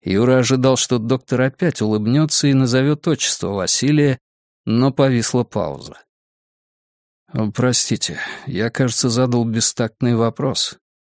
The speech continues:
«Э, всё нормально, не извиняйтесь». Доктор кашлянул и сухо отчеканил. «Надя не замужем, отчество Лениного отца я не знаю». Дверь открылась,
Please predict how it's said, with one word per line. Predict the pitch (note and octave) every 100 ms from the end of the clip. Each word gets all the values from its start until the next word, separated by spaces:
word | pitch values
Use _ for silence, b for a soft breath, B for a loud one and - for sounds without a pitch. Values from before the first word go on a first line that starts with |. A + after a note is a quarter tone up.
| _ _ _ _ _ _ _ _ -
«Э, | B2+ C3
всё | - - G#3+
нормально, | E3 A#2+ B2 B2 A#2+ A#2+ A2
не | C#3+ F3+
извиняйтесь». | C3 C3 C3+ A#2+ G2 - - - - _ _ _ _ _
Доктор | - A2+ B2 - C3
кашлянул | - C3+ - D3 D3 C#3
и | B2
сухо | - B2+ -
отчеканил. | A#2+ - - A2 - F2 D#2 - _ _ _ _ _ _ _
«Надя | - - A3
не | G3 F3+
замужем, | C3+ C3+ C3 A2+ B2 G#2+ -
отчество | - - - - D#3
Лениного | D3 D#3+ D3+ C#3+ C3+ B2
отца | - - -
я | C3 C3
не | C#3 B2+
знаю». | G#2 G2+ E2 B1 - _ _ _ _ _ _ _ _ _ _ _ _ _
Дверь | - D#2+ F2 C#3 F#3+
открылась, | F3+ - C#3+ D3+ D3+ - -